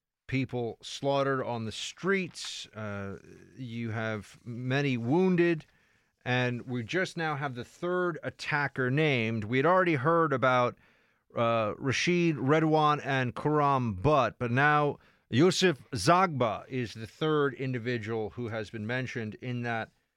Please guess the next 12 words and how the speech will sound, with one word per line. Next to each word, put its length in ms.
attack 680
that, 400
uh, 280
what, 100
killed 360
seven 420
and 180
wounded, 540
uh, 220
fifty. 640
Uh, 380
this 540